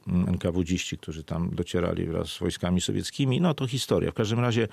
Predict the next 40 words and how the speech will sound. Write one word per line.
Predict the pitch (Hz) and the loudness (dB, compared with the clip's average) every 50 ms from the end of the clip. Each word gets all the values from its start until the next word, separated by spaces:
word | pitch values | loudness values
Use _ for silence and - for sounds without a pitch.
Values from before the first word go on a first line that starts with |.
| - - - - - - - - - - - - | -6 -14 -14 -14 -12 -12 -10 -10 -10 -12 -4 0
myśmy | - 139 - - 151 139 | 0 2 4 4 4 6
dwadzieścia | - 123 113 117 117 - - 107 | 6 4 4 4 2 0 0 0
kilka | - 127 110 - 113 | 0 -2 0 0 0
lat | 104 107 104 _ | 0 0 0 _
temu | - - 104 101 101 95 | 0 2 4 4 4 4
tam | - - 101 104 95 | 2 2 2 2 2
odbudowali | - 104 95 101 104 101 101 98 104 101 98 | 0 0 2 2 2 2 2 2 2 0 0
kaplicę, | - - 95 - - 92 85 - - 85 87 85 | 0 -2 -6 -2 0 -2 -2 0 -2 -4 -4 -4
która | - - 82 85 85 | -4 -4 -2 -2 0
była | 85 87 87 85 | 2 2 2 2
przed | 82 - - 90 82 | 0 -2 -4 -4 0
wojną | 80 87 82 80 85 101 117 120 | 2 2 2 4 4 2 2 0
i | 120 - 98 | -2 -4 -2
przy | - 117 | -4 -2
tej | - - 104 | -2 -2 0
kaplicy | - 98 90 - 107 95 - - | 0 -2 -2 0 -2 -2 0 0
jest | 92 90 87 | 0 0 0
zbiorowa | 87 95 92 90 95 87 90 87 | 2 2 2 2 2 2 2 2
mogiła | 87 87 78 78 90 90 87 87 87 87 87 | 2 0 0 2 2 4 4 4 2 0 0
tych | _ - 98 87 | _ -2 0 2
żołnierzy | 87 90 87 95 92 85 85 90 | 2 2 4 4 2 2 2 -2
kopu. | - - 92 82 - - 85 82 76 | 0 2 0 0 0 -2 -8 -8 -4
Tam | - 82 82 82 85 | -4 -2 -2 0 -2
jest | 82 - - - - | -2 -4 -8 -12 -6
kilkudziesięciu | - 95 85 - 92 85 92 - - 95 87 80 - - 87 | -4 -4 -2 -2 -2 0 0 0 2 2 2 2 0 -2 -4
żołnierzy, | 76 80 78 82 82 76 78 71 78 85 85 85 82 - _ _ _ | -2 0 2 2 2 2 0 -2 -4 -4 -6 -6 -8 -12 _ _ _
ponad | - 76 78 78 - | -6 -6 -6 -6 -6
trzydziestu, | - - - 87 78 80 78 - - - 98 107 - - - - - - - - - - _ _ - 95 | -6 -6 -6 -2 -2 -2 -4 -2 -4 -4 -6 -6 -6 -12 -18 -16 -16 -16 -16 -18 -20 -20 _ _ -10 -10
których | 85 - - - 98 95 95 95 87 - | -10 -6 0 2 4 4 4 4 2 0
ekshumowano | - 104 95 - - - 104 98 92 90 92 98 90 87 87 82 | -2 -2 -2 -2 0 2 4 4 4 4 4 4 4 4 2 2
z | 78 | 0
różnych | 85 85 82 76 85 87 80 76 - - - | -2 -4 -2 0 -2 -2 -2 -2 -8 -10 -4
mogił, | - 87 90 90 80 85 87 - | 0 2 2 2 2 0 -4 -4
często | - - 87 85 - 87 | -2 -4 -4 -2 -2 -2
w | 76 78 | 0 2
lesie, | 85 87 - - - 85 80 | 0 0 0 0 -2 -2 -2
i | 80 - 82 82 80 | 0 0 0 -2 -2
tam | _ - 82 85 | _ -2 -2 -2
zostali | 82 82 - - 85 82 80 | -2 -4 -4 -2 -2 -2 -2
pochowani. | _ - - - 82 80 78 80 80 - | _ -6 -4 -4 -2 -2 -2 -2 -2 -4